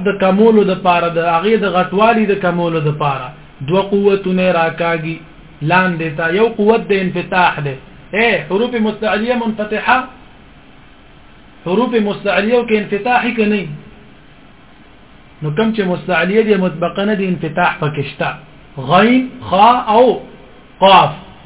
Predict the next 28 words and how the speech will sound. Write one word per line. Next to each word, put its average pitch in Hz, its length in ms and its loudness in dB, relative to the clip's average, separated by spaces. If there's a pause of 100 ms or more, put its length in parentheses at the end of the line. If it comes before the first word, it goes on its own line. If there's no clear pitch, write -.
(220)
دا 175 160 0
درې 196 280 -2
مستعلیه 202 640 0
هم 254 120 0
دي 269 160 2
او 262 100 6
منفتحه 185 640 -2
هم 185 120 0
دي. 135 180 -8 (260)
پوهیږئ 220 260 0
که 214 100 0
نه 208 100 -2
پوهیږئ؟ 147 380 -6 (800)
نو 175 140 -4
د 180 80 -2 (120)
انفتاح 202 760 -2
د 202 80 -6
وجې 226 300 0
په 214 160 -2
دې 233 180 -4
کې 240 100 -8
په 214 140 -8
څه 247 120 -6
کې 240 220 -8
تفخیم 233 380 -2
کې 240 160 -4
څه 262 100 0
رالو؟ 196 440 2